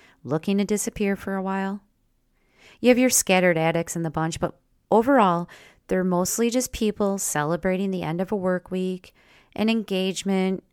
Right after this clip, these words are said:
graduation, the list goes on. And then there are daytime, weekday drinkers. And they are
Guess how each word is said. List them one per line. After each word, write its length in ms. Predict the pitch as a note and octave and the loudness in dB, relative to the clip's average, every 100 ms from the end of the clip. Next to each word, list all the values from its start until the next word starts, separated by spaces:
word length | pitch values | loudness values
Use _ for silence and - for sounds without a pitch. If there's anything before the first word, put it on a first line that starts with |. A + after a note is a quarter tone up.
| - | -10
graduation, 1160 | D3 E3+ G3 G#3 G3 G3 F#3 F#3 F#3 F3+ F#3 F#3 _ | 0 2 2 0 -2 -2 -4 -4 -4 -6 -8 -12 _
the 120 | - | -8
list 260 | C#3+ D#3+ - | -4 -4 -4
goes 200 | E3 D#3 | -6 -6
on. 320 | D3 - - - _ _ _ _ _ _ _ _ _ _ _ _ _ _ | -8 -10 -16 -20 _ _ _ _ _ _ _ _ _ _ _ _ _ _
And 120 | D#3+ | -4
then 460 | F3+ A3 A3+ F#3+ G3 _ _ _ _ _ _ | 2 2 2 -2 -10 _ _ _ _ _ _
there 240 | - F#3+ | -2 0
are 140 | E3+ F3 | 2 0
daytime, 840 | E3+ E3 F3+ - G#3 G#3 G#3+ A#3+ - _ _ _ _ | -2 -2 -2 -4 -4 -4 -4 -8 -14 _ _ _ _
weekday 500 | D#3+ D#3+ - D3+ D3 | -6 -6 -6 -8 -6
drinkers. 680 | C#3 C3+ B2 - F2 - - _ _ _ _ _ _ - _ | -8 -10 -8 -12 -10 -12 -14 _ _ _ _ _ _ -20 _
And 180 | D3 D3+ | -12 -6
they 180 | E3+ G#3 | -4 -2
are 360 | F3 C#3+ C#3 | -2 -4 -8